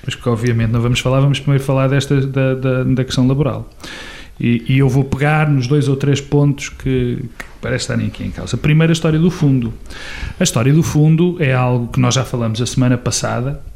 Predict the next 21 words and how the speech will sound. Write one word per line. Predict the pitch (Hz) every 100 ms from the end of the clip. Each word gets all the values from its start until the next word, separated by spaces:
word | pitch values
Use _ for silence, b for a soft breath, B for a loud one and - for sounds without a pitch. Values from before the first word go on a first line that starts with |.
| -
Para | - 123
mim | 135 131
era | 123 139
absolutamente | 156 - 135 135 131
claro | - 139 131 120
que | 113 -
não | 113
poderia | - 113 117
ser | - 123 110 110 -
com | -
base | 107 107 101
no | 113
Orçamento | 107 113 113 107
da |
Segurança | 120 120 117 135
Social | - 156 160 202 B B B B B B -
e | - 180
nem | 165 117 113
ia | 123
ser | -
suportado, | 131 - - 143 151 160 180